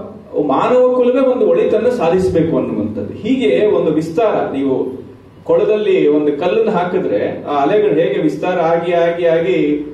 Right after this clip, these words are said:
ತನ್ನ ದಡವನ್ನು ಮುಟ್ಟತ್ತೆ, ಹಾಗೆ ಡಿ ವಿ ಜಿ ಅವರು ಯಾವ ಕೆಲಸ ಮಾಡಿದ್ರು ಕೂಡ ಅವರಿಗೆ ಮುಖ್ಯವಾಗಿದ್ದಿದ್ದು ವ್ಯಕ್ತಿ ಅಂತ.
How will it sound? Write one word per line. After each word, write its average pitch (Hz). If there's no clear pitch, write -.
ತನ್ನ 156
ದಡವನ್ನು 180
ಮುಟ್ಟತ್ತೆ, 151
ಹಾಗೆ 220
ಡಿ -
ವಿ 240
ಜಿ 240
ಅವರು 220
ಯಾವ 214
ಕೆಲಸ 220
ಮಾಡಿದ್ರು 214
ಕೂಡ -
ಅವರಿಗೆ 277
ಮುಖ್ಯವಾಗಿದ್ದಿದ್ದು 254
ವ್ಯಕ್ತಿ -
ಅಂತ. -